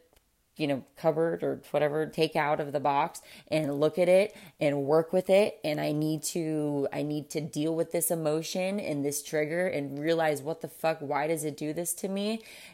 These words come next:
Understand the deep-rooted issues that are behind it. And then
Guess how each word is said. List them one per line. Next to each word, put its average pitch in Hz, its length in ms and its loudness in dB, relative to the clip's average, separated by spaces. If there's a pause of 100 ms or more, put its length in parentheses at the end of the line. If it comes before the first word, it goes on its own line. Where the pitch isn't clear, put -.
(160)
Understand 165 580 0
the 147 40 0
deep-rooted 160 840 0
issues 175 440 0
that 156 140 2
are 143 120 2
behind 147 600 -2
it. 262 320 2 (1300)
And 156 200 0
then 151 240 2